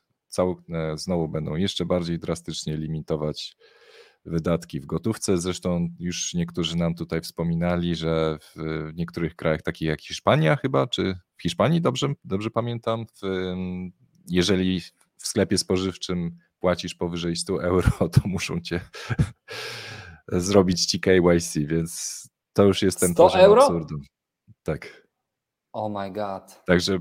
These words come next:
Speaker 1: <clears throat> potwierdźcie,
Speaker 2: Nie. Ej.
Speaker 1: potwierdźcie, czy to prawda, czy to nie jest fake, ale w, w którymś kraju z europejskim właśnie tak jest, że przy transakcjach gotówkowych powyżej stu euro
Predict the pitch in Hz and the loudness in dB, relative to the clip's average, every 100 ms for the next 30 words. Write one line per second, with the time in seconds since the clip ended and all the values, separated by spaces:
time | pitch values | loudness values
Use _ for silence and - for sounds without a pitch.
0 | 85 - - 160 117 82 76 _ _ - | -4 -16 -6 -2 -2 -2 -8 _ _ -10
1 | - - - - 113 107 135 139 123 117 | -10 -20 -14 2 4 4 6 4 4 2
2 | 120 107 - 139 131 107 - 107 - 101 | 4 4 4 2 4 -2 0 -2 -2 -2
3 | 92 110 113 104 104 - 90 101 101 95 | 0 6 6 6 4 2 -2 0 2 0
4 | - - 104 104 - - 95 92 90 90 | -2 2 2 2 0 0 2 2 2 0
5 | 87 85 - 90 - - - 127 113 - | -4 -12 -18 -14 -14 -14 -4 -2 -2 -4
6 | 104 101 95 98 95 87 92 87 - 87 | -2 0 0 0 0 0 -2 -4 -6 -6
7 | 82 85 82 85 85 82 80 80 78 - | -4 -6 -8 -10 -8 -8 -8 -8 -10 -14
8 | - - _ _ - 95 95 92 95 90 | -20 -20 _ _ -10 -6 -4 -4 -4 -6
9 | - 87 85 87 82 - 87 80 - 82 | -4 -4 -4 -6 -8 -8 -8 -8 -12 -12
10 | 80 82 - 85 80 78 | -10 -10 -8 -6 -4 -6